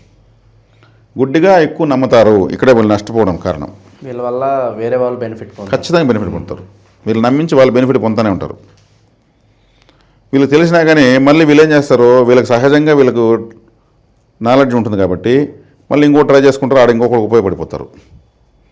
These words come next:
Speaker 1: ఈ మధ్య కూడా మన రాష్ట్రంలో చెప్పారు, "ఎందుకు గురుగారు ప్రతి నెల ఇదే చెప్తున్నారు రొటీన్గా?" అంటే వీళ్ళ యొక్క ప్రత్యేకమైన లక్షణం ఇదే, ఎక్కువ లక్షణం ఇదే అనమాట. కాలభైరవ ఆరాధన చేయాలి. ఈ మాసం నేను ప్రత్యేకంగా చెప్తున్నది అంటే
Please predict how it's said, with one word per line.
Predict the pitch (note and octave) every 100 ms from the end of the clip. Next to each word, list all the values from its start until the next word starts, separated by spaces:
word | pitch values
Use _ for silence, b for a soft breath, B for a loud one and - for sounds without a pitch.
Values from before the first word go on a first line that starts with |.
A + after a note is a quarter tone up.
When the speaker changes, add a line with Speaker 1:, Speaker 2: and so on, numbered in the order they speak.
| _ -
Speaker 1:
ఈ | A2+
మధ్య | B2 C3+
కూడా | C#3+
మన | C3 B2 A#2
రాష్ట్రంలో | A2+ A2+ A#2 A2
చెప్పారు, | F#2+ F2+ F2 - -
"ఎందుకు | A2+ A#2
గురుగారు | A2 A2 G#2+
ప్రతి | G#2+ G2+ A2+
నెల | A#2
ఇదే | A#2+ G#2+ A2 A#2 A#2+
చెప్తున్నారు | G#2+ G#2+ G2 F#2
రొటీన్గా?" | F#2 G2+ F#2 F2+
అంటే | F2 D3+ F#3 b b b b b b _ -
వీళ్ళ | G2+ A2
యొక్క | A2 A2 A2 G#2
ప్రత్యేకమైన | G#2+ G#2+ D3 C#3 C3+ A2
లక్షణం | G#2+ - G#2+
ఇదే, | F#2+ F#2+ -
ఎక్కువ | G2 - - D3
లక్షణం | C3+ G2+ - G2
ఇదే | E2
అనమాట. | D#2+ D2+ C#2+ D2+ _ B B _
కాలభైరవ | A#2+ C#3 D#3+ D#3 D3
ఆరాధన | C3 C#3 C3+
చేయాలి. | G2 D#2+ D2+ - -
ఈ | G2+
మాసం | G#2+ A2+ C3+
నేను | A2+
ప్రత్యేకంగా | A2 A#2+ A#2 A#2
చెప్తున్నది | G#2 A2 G#2
అంటే | G2+ C#3+ D#3+